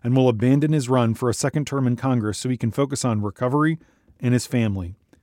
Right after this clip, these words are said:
Garrett, a member of the arch-conservative Freedom Caucus, is the forty-eighth Republican to retire or announce they will not seek re-election to the House this year.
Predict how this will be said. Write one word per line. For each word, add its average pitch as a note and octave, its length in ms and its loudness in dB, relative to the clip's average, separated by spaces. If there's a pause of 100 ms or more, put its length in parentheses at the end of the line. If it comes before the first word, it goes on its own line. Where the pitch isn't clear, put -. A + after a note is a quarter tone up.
(600)
Garrett, D3+ 360 4
a B2+ 80 -2
member D3+ 280 4
of B2+ 80 2
the B2 100 2
arch-conservative C3 880 2
Freedom E3 380 0
Caucus, B2 440 -2
is A2+ 160 -4
the B2 100 2
forty-eighth E3+ 760 2
Republican C3 600 0
to B2 120 -10
retire D3+ 540 -2 (320)
or C3 120 4
announce C3 300 4
they C#3+ 80 2
will B2 140 2
not B2 200 2
seek - 220 -6
re-election A#2+ 520 0
to A2+ 60 -2
the A2+ 100 -2
House A2+ 240 -4
this A#2 200 -6
year. G#2+ 240 -4